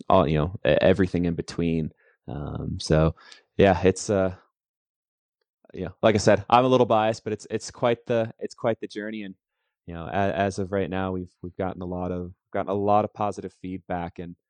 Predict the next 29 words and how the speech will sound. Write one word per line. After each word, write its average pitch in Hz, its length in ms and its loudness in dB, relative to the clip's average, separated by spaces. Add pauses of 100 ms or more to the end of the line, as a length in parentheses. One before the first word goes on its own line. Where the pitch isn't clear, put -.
(280)
um, 80 400 -12
I 82 40 -8
would 87 120 -6
just, - 220 -12
you 80 80 -6
know, 82 240 -6
I'd, 87 120 2 (260)
I'd, 76 140 -8 (120)
I'd 82 120 -6
love 82 200 2
for, 87 320 0 (300)
if - 140 0
it 90 100 4
can 92 120 2
help, 95 300 4 (640)
if 104 120 -6
it 104 40 -2
can 104 120 -6
help, 117 320 2
just, 104 320 -6
uh, 95 280 0 (240)
if - 140 -12
one 120 220 -4
story 107 440 -6
in 92 140 -10
there 87 180 -8
can, 87 260 -12
can 85 200 -10
help, 87 420 -2